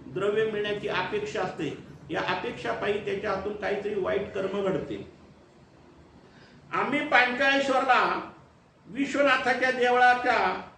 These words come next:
धातुवाद प्रश्नावरून निरूपण केले होते की तशा प्रकारच्या तंत्रज्ञानाचा उपयोग करून शब्दवेदी यासारख्या विशिष्ट रसायनाच्या साहाय्याने किंवा परीसारख्या, परीसा-,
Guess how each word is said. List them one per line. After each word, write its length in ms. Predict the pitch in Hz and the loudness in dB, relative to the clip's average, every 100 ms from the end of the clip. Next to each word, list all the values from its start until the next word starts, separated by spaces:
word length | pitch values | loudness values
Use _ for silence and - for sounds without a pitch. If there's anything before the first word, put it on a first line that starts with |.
| - 135 | -18 -2
धातुवाद 580 | 147 190 196 254 262 262 - | 0 2 0 0 2 2 2
प्रश्नावरून 580 | 240 233 240 240 240 233 | -2 -2 -2 -2 -2 -2
निरूपण 400 | 226 233 240 240 | 0 0 0 -4
केले 260 | - 208 | -2 0
होते 240 | 185 151 131 - - _ _ - | 2 0 -4 -8 -14 _ _ -20
की 60 | |
तशा 340 | 208 214 - 285 | -4 -2 0 -2
प्रकारच्या 540 | 269 262 247 240 247 240 | 0 0 0 0 0 0
तंत्रज्ञानाचा 800 | 233 233 233 226 226 226 233 240 | -2 -2 -4 -4 -4 -2 -2 -2
उपयोग 400 | 202 208 202 233 | 0 0 0 -2
करून 500 | 233 226 220 214 208 - - _ _ _ _ _ - | 0 0 2 2 -2 -4 -14 _ _ _ _ _ -8
शब्दवेदी 680 | 220 233 269 262 254 247 247 | -2 -2 0 0 0 -2 0
यासारख्या 540 | 240 202 220 226 240 220 | 0 2 0 0 0 -2
विशिष्ट 400 | 214 - 247 - | -4 -6 -8 -2
रसायनाच्या 640 | 233 220 - 214 220 220 233 | 0 0 -2 -2 -2 -2 -6
साहाय्याने 600 | - 208 208 214 220 226 202 202 - - _ _ _ _ - | -4 -2 0 0 -2 -4 -4 -8 -14 -20 _ _ _ _ -4
किंवा 180 | 233 233 233 | 0 2 2
परीसारख्या, 880 | 233 226 254 254 226 233 240 247 254 - - - _ _ - | 0 -2 -2 0 0 2 2 4 2 -2 -12 -20 _ _ -8
परीसा-, 600 | 220 269 - 226 233 | -6 -4 -2 0 2